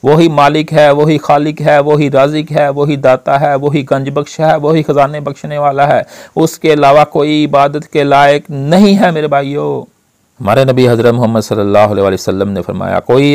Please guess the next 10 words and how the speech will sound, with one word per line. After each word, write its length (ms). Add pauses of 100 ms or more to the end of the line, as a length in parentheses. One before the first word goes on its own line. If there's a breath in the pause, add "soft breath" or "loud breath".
ऐसा 340
नहीं 280
जो 140
अपनी 280
तौहीन 400
सुनकर 380
अल्लाह 320
से 160
ज़्यादा 300
बर्दाश्त 640